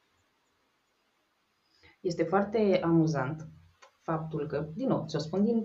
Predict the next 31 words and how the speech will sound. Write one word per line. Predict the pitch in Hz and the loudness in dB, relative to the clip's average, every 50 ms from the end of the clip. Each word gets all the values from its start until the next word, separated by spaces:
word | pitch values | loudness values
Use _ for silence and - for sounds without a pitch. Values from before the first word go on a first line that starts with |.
| - - | -2 2
practica | 196 208 220 214 214 220 202 208 196 | 4 4 4 4 2 0 0 2 4
mea, | 185 160 139 | 4 4 2
din | 139 143 | 2 0
experiență, | 147 147 143 - 160 151 160 170 165 185 | -2 -4 -4 -4 -2 0 2 2 2 2
în | 180 175 | 0 0
ce | 165 180 175 | 0 0 -2
lucrez | 175 170 175 175 175 | -2 -2 -2 -2 0
eu | 175 170 | 0 -2
cu | 170 - | 0 0
oamenii. | 160 143 131 123 127 - - - - - - - - - - _ _ | -2 -2 -2 -4 -6 -8 -12 -14 -20 -20 -20 -20 -20 -20 -20 _ _
Foarte | - 330 330 330 | -2 0 2 2
amuzant | 269 226 202 175 175 202 220 - | 4 4 4 4 4 2 0 0
faptul, | - 139 135 - 160 160 - - | 0 -2 -2 -2 -4 -4 -2 0
eu | 214 220 | 0 2
n-am | 247 262 262 247 | 2 4 4 4
auzit, | 220 208 202 208 202 - | 6 6 6 4 4 6
Andra, | 202 202 180 165 160 | 6 6 6 6 4
pe | 160 160 151 | 2 2 4
nimeni | 156 160 190 247 285 320 320 285 202 175 170 - - - - - | 6 6 8 10 12 12 12 12 10 8 8 6 4 0 -8 -4
care | - 220 214 214 208 196 | 0 2 4 6 6 6
la | 190 185 | 6 6
întrebarea | 180 165 175 175 165 170 180 185 180 170 160 156 160 - - - - _ | 4 2 2 2 2 4 4 4 4 4 2 0 -2 -6 -8 -12 -12 _
„Ce-ți | - 220 220 202 - | -4 -2 -2 -2 -2
place | - 208 196 190 196 190 | 2 2 2 2 2 -2
să | - - 175 | -4 -4 -6
faci, | - - 185 175 - - | -4 -4 -4 -4 -4 -4
ce | - 196 190 | -4 -2 -2
te | - 180 | 0 0
umple, | 175 175 185 190 180 180 175 165 | 0 0 0 -4 -4 -4 -6 -6
ce | - - 165 | -6 -6 -4
te | - 170 170 170 | -4 -4 -4 -4